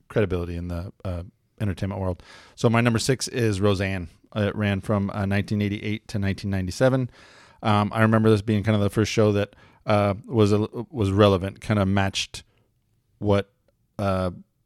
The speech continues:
what I knew life to be. It wasn't, uh, kinda this, uh, fanciful, uh, ideal of what, um, family was. And, uh, there was magnets on the refrigerator, and there was, the, the kitchen wasn't always put together, and they dealt with, uh, issues that were not,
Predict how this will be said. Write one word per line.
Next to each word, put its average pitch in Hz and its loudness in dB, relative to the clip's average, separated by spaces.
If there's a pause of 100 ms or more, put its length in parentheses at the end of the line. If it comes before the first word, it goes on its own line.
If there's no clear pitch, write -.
(320)
what 107 0
I 101 0
knew 98 2
life 92 -2
to 98 -4
be. 85 -6
It - -10
wasn't, 95 0
uh, 95 -4
kinda 98 -4
this, 92 -4
uh, 95 -6
fanciful, 98 -2
uh, 110 -4
ideal 98 0 (420)
of 95 0
what, 98 0
um, 90 -4 (640)
family 90 -2
was. 80 -8
And, 87 -8 (340)
uh, 92 -2 (320)
there 92 -2
was 92 -2
magnets 95 0
on 104 2
the 98 2
refrigerator, 90 -4
and 85 -12
there 92 -4
was, 90 -6
the, 92 -10
the 104 -8
kitchen 101 -4
wasn't 95 -2
always 95 -4
put 101 -8
together, 90 -6
and 87 -10
they 92 -6
dealt 104 -2
with, 101 -4
uh, 101 -6
issues 101 -2
that 101 -4
were 98 -4
not, 95 -2